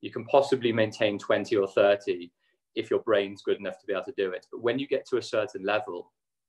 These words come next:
it's almost impossible. So you need to put very forensic, strategic processes in place to manage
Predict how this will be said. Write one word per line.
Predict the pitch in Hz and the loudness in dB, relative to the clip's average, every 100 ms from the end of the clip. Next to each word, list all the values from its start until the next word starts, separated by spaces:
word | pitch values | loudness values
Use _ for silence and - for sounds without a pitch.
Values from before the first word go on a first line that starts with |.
| _ _ | _ _
it's | - | -2
almost | 110 107 95 | 0 0 -6
impossible. | 92 104 - 95 85 87 _ _ _ _ _ _ - _ | -2 -2 -2 -6 -10 -16 _ _ _ _ _ _ -20 _
So | 113 | 0
you | 113 | 2
need | 117 127 131 | 6 8 8
to | - - - | 2 -8 4
put | 147 - - - _ - | 6 6 0 -18 _ -10
very | 101 101 117 120 123 120 120 _ _ | -8 4 8 10 10 8 4 _ _
forensic, | _ 123 117 104 110 90 90 - _ _ _ _ | _ 0 2 -2 -4 -10 -10 -10 _ _ _ _
strategic | - - 120 - 120 113 117 110 - | -20 -14 -14 -8 -6 -4 -4 -4 -10
processes | - 110 110 - 101 - 95 | 0 0 0 -2 -4 -2 -4
in | 98 - | -6 -6
place | 110 95 87 - - - _ _ - _ _ | -2 -2 -2 -12 -20 -20 _ _ -20 _ _
to | - | -10
manage | 104 107 123 95 87 - - | -2 2 2 0 -4 -10 -16